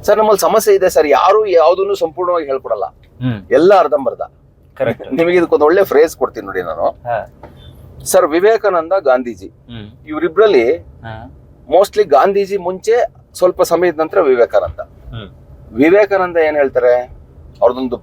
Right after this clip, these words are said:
Speaker 1: ಫೇಮಸ್ ಲೈನ್ ಇದೆ ಯುವಕರಿಗೆ,
Speaker 2: ಹ್ಮ್.
Speaker 1: "ಹೇಳಿ ಯುವಕರೇ, ಎದ್ದೇಳಿ" ಅಂತಾರೆ.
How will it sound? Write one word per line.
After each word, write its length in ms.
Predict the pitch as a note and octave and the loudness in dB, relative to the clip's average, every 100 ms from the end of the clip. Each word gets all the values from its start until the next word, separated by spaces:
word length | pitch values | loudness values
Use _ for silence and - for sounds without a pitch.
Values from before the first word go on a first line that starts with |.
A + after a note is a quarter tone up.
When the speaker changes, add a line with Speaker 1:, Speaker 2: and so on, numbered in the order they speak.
| - | -14
Speaker 1:
ಫೇಮಸ್ 460 | - D#3 F#3+ G#3+ - | -2 2 4 2 2
ಲೈನ್ 160 | D3+ C#3+ | 0 2
ಇದೆ 140 | A#2+ | 0
ಯುವಕರಿಗೆ, 380 | A#2+ - A2+ F#2+ | -2 -4 -6 -8
Speaker 2:
ಹ್ಮ್. 460 | - - B2 G#2+ - | -10 -16 -16 -14 -2
Speaker 1:
"ಹೇಳಿ 260 | G#2+ C3 C3 | 0 2 2
ಯುವಕರೇ, 380 | A#2 - B2 A2 | 0 2 2 2
ಎದ್ದೇಳಿ" 380 | A#2 A#2 A2 | 2 2 2
ಅಂತಾರೆ. 320 | A2 G#2+ D3+ | 0 2 2